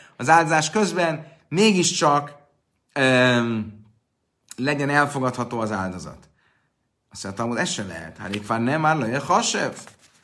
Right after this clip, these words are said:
Erre is már azt mondta a Tóra, hogy ne számítson az ilyen áldozat. Ha én nősz elavain tuma, akkor mi más marad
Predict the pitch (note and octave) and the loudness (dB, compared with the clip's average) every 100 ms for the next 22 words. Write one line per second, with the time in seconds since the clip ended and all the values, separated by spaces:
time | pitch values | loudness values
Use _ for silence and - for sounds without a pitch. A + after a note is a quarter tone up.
0 | _ - - B2+ D#3+ C3+ A#2 B2 A#2+ A#2+ | _ -20 -10 -2 0 0 0 0 -2 -2
1 | B2+ A2+ G#2+ G#2+ G2 A2 G#2 A2+ A#2+ A#2+ | -4 -4 -6 -6 -6 -6 -4 -2 -2 -4
2 | - - _ - G#2+ C#3+ C#3+ - D#3 D3+ | -12 -20 _ -8 -2 -2 0 2 4 2
3 | B2+ - G#2+ F2 F2 F#2+ G#2+ G2+ F#2+ F2+ | -2 -4 -6 -6 -8 -6 -4 -4 -6 -8
4 | E2+ D#2 - _ _ _ _ _ _ _ | -12 -16 -20 _ _ _ _ _ _ _
5 | _ - C#3 D#3 D3+ D3 D#3 C3 C#3 D3+ | _ -6 6 6 6 2 0 0 0 0
6 | - - B2 D3+ E3 F3+ F3+ B3+ A#3+ E3 | -2 -4 -2 0 0 -4 -2 2 2 2
7 | - - _ _ _ _ _ _ _ _ | -4 -18 _ _ _ _ _ _ _ _
8 | - - A#2+ E3 D#3 C3 - A2+ G#2+ A#2+ | -20 -8 -4 0 4 2 2 -2 -2 -4
9 | C#3 | -8